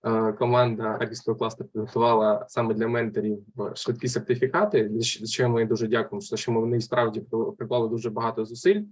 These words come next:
і всі, е, всі ментори, які приймали участь. Тому хочу зробити, о, одну із основних, як кажуть, моментів і уваг, що деякі ментори, ну, ма-, ну, майже всі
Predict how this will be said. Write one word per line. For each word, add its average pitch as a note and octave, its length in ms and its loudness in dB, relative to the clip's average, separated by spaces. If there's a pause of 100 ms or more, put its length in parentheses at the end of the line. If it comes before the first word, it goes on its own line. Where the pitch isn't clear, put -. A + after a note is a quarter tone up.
(380)
і A#2 480 -2 (220)
всі, - 340 -4
е, A2 500 2 (300)
всі C3 440 -2 (600)
ментори, B2 360 4
які G#2+ 160 -2
приймали A2+ 400 2
участь. - 420 -6 (460)
Тому B2+ 400 2 (760)
хочу C3 240 2
зробити, B2 420 4
о, A2+ 440 2
одну A#2 460 0
із A#2 120 2
основних, A#2+ 360 -6 (240)
як G#2+ 100 -14
кажуть, G#2+ 240 -6
моментів C3+ 600 0
і A#2 60 -4
уваг, B2 380 0
що A2+ 340 -2 (460)
деякі C3 440 4
ментори, A#2 920 -2
ну, B2 240 -6
ма-, A#2+ 240 2
ну, C3 100 2
майже B2 340 2
всі F3+ 360 -6